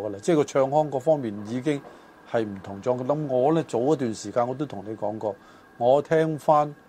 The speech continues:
誒，鍾雲山，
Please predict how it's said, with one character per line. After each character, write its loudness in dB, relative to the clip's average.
誒， 0
鍾 0
雲 -4
山， -2